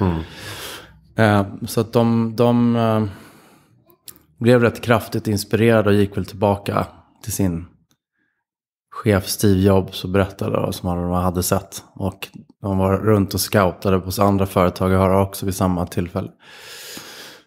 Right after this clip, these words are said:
Speaker 2: För att de visste inte riktigt hur de skulle bygga antenner på den tiden. De hade ingen erfarenhet av det.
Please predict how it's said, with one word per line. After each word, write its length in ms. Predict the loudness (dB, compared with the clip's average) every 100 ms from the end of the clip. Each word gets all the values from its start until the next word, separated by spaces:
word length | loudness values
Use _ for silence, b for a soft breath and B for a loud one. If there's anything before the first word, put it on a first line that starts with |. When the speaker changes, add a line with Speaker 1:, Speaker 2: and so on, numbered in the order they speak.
| _ 0
Speaker 2:
För 60 |
att 140 | 0 2
de 140 | 2
visste 320 | 4 2 0
inte 160 | 2 4
riktigt 320 | 2 0 -4
hur 40 | -2
de 100 | -2
skulle 200 | -2 0
bygga 300 | 2 4 2
antenner 580 | 2 0 2 4 4
på 120 | 2 2
den 160 | 2
tiden. 280 | 0 -2 -4
De 140 | -4
hade 160 | -2 0
ingen 180 | 0 2
erfarenhet 600 | 2 2 -2 0 0 0
av 60 |
det. 160 | -2